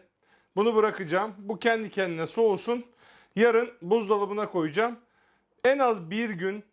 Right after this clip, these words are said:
buzdolabında dinlendirdikten sonra, yani iki gün olursa daha iyi olur. Ondan sonra artık et son formunu almış olacak.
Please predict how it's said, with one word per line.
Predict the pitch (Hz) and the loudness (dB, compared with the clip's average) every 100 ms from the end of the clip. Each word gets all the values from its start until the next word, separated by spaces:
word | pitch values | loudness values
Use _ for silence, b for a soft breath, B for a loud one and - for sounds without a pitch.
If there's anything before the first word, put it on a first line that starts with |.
| _ | _
buzdolabında | 170 202 180 202 190 202 196 | -4 -2 2 0 0 -2 -4
dinlendirdikten | 170 190 190 190 196 185 175 220 208 | -2 -2 -2 -2 -4 -4 0 0 0
sonra, | 190 165 170 156 151 _ - | -4 -4 -4 -8 -20 _ -4
yani | 202 196 | -2 -2
iki | 220 185 220 | -2 -4 0
gün | 226 | 2
olursa | 208 208 208 208 | 4 2 2 0
daha | 196 208 | 2 0
iyi | 190 | 0
olur. | 151 160 233 - _ b b b b b - | 0 0 -6 -8 _ b b b b b 0
Ondan | 208 226 262 | 0 2 0
sonra | 240 208 190 185 | 0 -4 -4 0
artık | 190 196 196 214 - | 0 0 -6 -12 -4
et | 220 220 | -4 -2
son | - 220 208 | -2 -2 -2
formunu | 202 190 180 185 - | -2 -2 -2 -2 0
almış | 175 185 202 - | 2 0 -2 -2
olacak. | 160 143 208 262 - | -2 0 0 0 -4